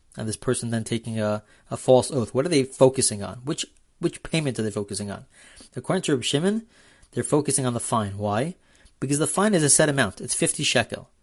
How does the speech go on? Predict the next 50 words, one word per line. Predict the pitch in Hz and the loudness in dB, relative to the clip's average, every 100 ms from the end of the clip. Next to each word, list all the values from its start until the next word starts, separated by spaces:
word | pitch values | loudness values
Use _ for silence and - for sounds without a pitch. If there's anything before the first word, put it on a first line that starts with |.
| _ | _
So | - 143 | -10 -6
the | |
father | - 175 185 | 2 4 4
knows | 156 185 202 | 4 4 2
when | 131 | -2
he | |
takes | 127 151 | -2 0
him, | 147 143 | -2 -4
this | 127 - | -4 2
guy | 131 | 2
to | 120 | 4
court, | 165 190 - | 2 0 -2
he's | 135 143 | -2 2
getting | 175 143 | 2 2
fifty | 143 - | -4 -2
shekel. | - 117 - - _ _ - - _ - _ _ - | 0 0 -2 -12 _ _ -20 -20 _ -20 _ _ -4
Uh, | 113 113 - | 0 0 -2
with | 135 131 | 2 4
regards | 180 - | 6 4
to | |
all | - 180 190 | 4 6 6
the | 151 | 6
other | 196 190 | 6 4
things, | 131 120 117 | 2 2 0
that's, | 165 180 - 143 | 0 0 -2 0
uh, | 143 | 0
subjective. | 139 147 139 220 - 101 101 | 2 2 2 0 0 -4 -4
It | 107 | -8
depends | 117 131 139 | -6 -4 -2
on | 131 | 0
every | 135 135 | 0 0
case, | 170 185 - | 2 0 0
how | 120 | -4
much | 120 - | -6 -6
of | 117 | -6
the | 110 | -4
humiliation | 101 110 127 180 - 131 113 | -6 -2 0 0 0 -6 -6
and | 107 110 - - - _ | -6 -8 -16 -20 -20 _
the | - | -2
lowering | 127 110 104 104 | 0 0 0 -4
of | |
her | 117 | -2
value. | 143 175 170 147 147 - - - - | 0 2 4 2 0 -4 -20 -20 -6
So | - 160 - _ _ | -2 -2 -4 _ _
his, | 160 147 220 190 | 0 4 6 4
his | 151 170 | 0 -2
primary | - 202 196 165 151 | -2 0 4 4 4
intention | 147 190 196 135 | 2 0 0 2
here | 135 | 2
is | 147 143 | 2 -2